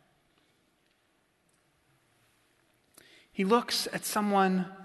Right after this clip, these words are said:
who has rejected him three times, a Galilean fisherman, and says, "On this rock I will build my church." He looks at a violent Pharisee and says, "He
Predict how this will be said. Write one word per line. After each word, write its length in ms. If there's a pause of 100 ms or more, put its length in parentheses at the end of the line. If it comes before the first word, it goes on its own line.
(500)
who 120
has 100
rejected 420
him 160
three 240
times, 760 (2000)
a 80
Galilean 520
fisherman, 640 (920)
and 100
says, 220
"On 320
this 320
rock 400
I 80
will 140
build 260
my 160
church." 580 (1900)
He 120
looks 240
at 80
a 40
violent 460
Pharisee 640
and 100
says, 380 (100)
"He 560